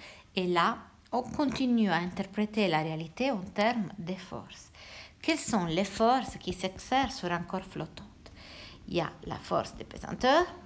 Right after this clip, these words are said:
qui va toujours vers le bas, et qui est une force qui dépend de la masse de l'objet. Mais vu que l'objet flotte, le corps est à l'équilibre, donc on sait qu'il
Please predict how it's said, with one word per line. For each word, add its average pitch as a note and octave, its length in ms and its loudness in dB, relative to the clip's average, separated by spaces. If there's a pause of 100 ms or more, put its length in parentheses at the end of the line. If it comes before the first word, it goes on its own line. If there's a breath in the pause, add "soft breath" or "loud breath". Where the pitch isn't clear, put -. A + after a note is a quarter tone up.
(240)
qui F#3 120 -4
va C#3+ 140 0
toujours B3 400 0
vers F3 220 2
le E3 100 0
bas, E3+ 280 2 (580 loud breath)
et G3+ 80 2
qui A3+ 180 2
est - 20 8
une G3+ 80 2
force B3 440 4
qui F#3 120 -4
dépend F3+ 380 4
de E3 140 2
la F#3 180 8
masse B3+ 340 6
de G#3+ 60 4
l'objet. F#3+ 440 -2 (880 loud breath)
Mais D#3+ 120 0
vu A#3+ 140 0
que E4 100 4
l'objet G#3 380 8
flotte, - 640 4 (460)
le - 400 -4
corps E3+ 380 4 (160)
est G3 100 4
à E3+ 100 6
l'équilibre, E3+ 680 -2
donc G3+ 200 4 (100)
on A#3 100 8
sait A#3 340 4 (1700 loud breath)
qu'il F#3 320 4